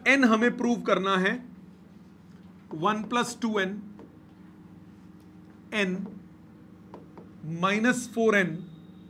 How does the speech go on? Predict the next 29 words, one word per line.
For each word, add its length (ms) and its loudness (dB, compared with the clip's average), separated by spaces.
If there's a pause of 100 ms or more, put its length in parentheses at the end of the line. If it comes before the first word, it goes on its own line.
(840)
वन 240 2
माइनस 400 -2
टू 140 -2
एन, 160 -12 (2000)
ये 160 2
हमें 280 4
प्रूव 220 2
करना 320 -6
है, 120 -18 (1080)
ये 180 6
हमें 340 8
गिवन 280 6
है 100 2 (640)
और 140 6
ये 220 4
एक्सप्रेशन 560 2
हमें 220 2
प्रूव 220 -2
करना 280 -8
है। 840 -20
जिस 320 2
भी 160 8
क्वेश्चन 440 4
में 220 4
आपको 480 4 (220)
पावर 560 10 (200)
n 340 4
दिख 240 -2
जाए, 400 4